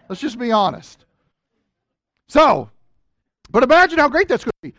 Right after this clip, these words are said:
But let's be honest, what we really want to see, and think about where we are in society right now. What we really want to see is the almighty Christ of God ruling perfectly, righteously,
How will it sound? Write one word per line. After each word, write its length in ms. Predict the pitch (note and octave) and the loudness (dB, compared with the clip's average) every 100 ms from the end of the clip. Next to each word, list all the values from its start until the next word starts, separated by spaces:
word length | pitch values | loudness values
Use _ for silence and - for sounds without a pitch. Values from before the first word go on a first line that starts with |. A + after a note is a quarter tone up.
| _ | _
But 160 | - | 2
let's 220 | G3 - - | 2 -4 -4
be 180 | G#4+ | 0
honest, 380 | E4+ F4+ A#3 F3 | 2 2 0 -2
what 180 | A#3+ F4 | 0 0
we 140 | D#4 | 0
really 400 | B3 C#4 G#4+ A4+ | 0 2 2 2
want 300 | E4+ E4 F4 | 2 2 0
to 80 | A#3+ | -4
see, 520 | F#3+ - D#4 G#3+ B2+ _ | -12 -6 -6 -6 -10 _
and 160 | B3 B3+ | -8 -4
think 260 | F4+ G#4+ | -4 -2
about 360 | A4+ G#4 F#4+ D#4 | 0 0 0 0
where 160 | F4 G4 | 0 0
we 160 | F#4 | 2
are 180 | D#4 F#4 | 2 2
in 80 | F#4+ | -2
society 560 | C#4+ A#3+ E4 G#4 F#4 | -8 -6 -4 -2 -2
right 260 | A3 E3+ D3 | -2 -4 -6
now. 280 | C#3 A#2+ G2 _ _ | -14 -16 -20 _ _
What 240 | - E4 F4+ | 0 2 2
we 100 | F4 | 0
really 520 | A#3+ B3+ F4 G#4 G4 | -2 -2 0 0 0
want 340 | A#3+ C#4 F4+ | 0 0 0
to 100 | - | -4
see 680 | G#3+ - - E4 F#4 F#3+ A#2 _ _ _ _ _ _ _ _ _ | -14 -14 -8 -4 -4 -6 -14 _ _ _ _ _ _ _ _ _
is 240 | D4+ E4+ C4 | -2 -2 0
the 160 | D4+ | 0
almighty 800 | C4+ D#4+ F#4+ G4+ D#4+ E4 F4 F4 | 4 6 6 4 2 2 2 -2
Christ 720 | C4+ - - F4+ F#4+ F4+ - | -4 -10 2 4 4 0 -2
of 260 | D4 A#3 G3 | 0 0 -2
God 580 | G#3 D#4 B3+ D#3 G#2+ G#2+ _ _ _ _ _ _ _ | 2 4 4 2 -4 -14 _ _ _ _ _ _ _
ruling 680 | G3+ C#4+ F#4+ G4+ F#4 F#4 E4 | 0 4 4 4 2 0 -2
perfectly, 840 | - - F#4+ - F#4+ - F4+ F#4 D4+ _ _ _ | -2 0 0 0 -6 -6 -6 -6 -8 _ _ _
righteously, 1000 | D3+ G#3 D4+ E4+ A#3+ D#4 A#3+ C#4+ D4 C4+ | -8 0 2 2 0 -8 -8 -8 -8 -8